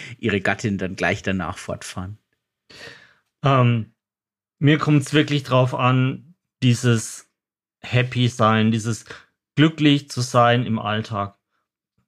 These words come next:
Speaker 2: Man schafft es nicht immer, aber dass das einfach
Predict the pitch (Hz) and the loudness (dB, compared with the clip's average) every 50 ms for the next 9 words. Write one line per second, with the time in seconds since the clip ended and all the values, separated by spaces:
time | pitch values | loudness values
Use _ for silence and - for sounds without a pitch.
0 | _ - 110 117 113 110 - - 156 151 143 - - 147 123 - 127 117 - - | _ -4 -2 -2 -2 -2 0 0 0 0 0 -2 -6 -6 -4 0 -2 -2 -2 -4
1 | - - 139 160 160 170 180 190 202 196 _ _ _ _ _ _ _ _ _ _ | -2 0 2 4 4 4 2 2 0 -4 _ _ _ _ _ _ _ _ _ _
2 | _ - 120 117 123 123 117 120 120 - - - 135 143 - - - 127 127 123 | _ -2 0 2 2 2 2 2 0 0 0 0 0 0 0 -4 -2 0 2 2
3 | 131 127 127 120 117 117 120 - - | 2 2 2 2 2 2 0 -4 -14